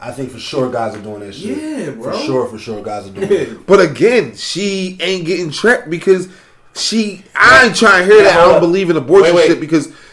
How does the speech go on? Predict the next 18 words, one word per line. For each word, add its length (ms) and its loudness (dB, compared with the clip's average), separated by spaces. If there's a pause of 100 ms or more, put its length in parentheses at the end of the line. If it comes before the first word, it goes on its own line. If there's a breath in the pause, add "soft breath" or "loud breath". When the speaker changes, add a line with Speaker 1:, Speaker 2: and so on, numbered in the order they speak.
(160 loud breath)
Speaker 3:
if 280 6
a 80 2
chick 280 -2
go 180 6
out 100 0
and 80 -6
get 140 0
fucking 260 -2
raped 480 0
and 100 -6
she 100 -8
get 180 0
pregnant, 440 -2 (340 soft breath)
she 260 2
ain't 180 -2
keeping 260 -4
that 140 0
shit. 420 -2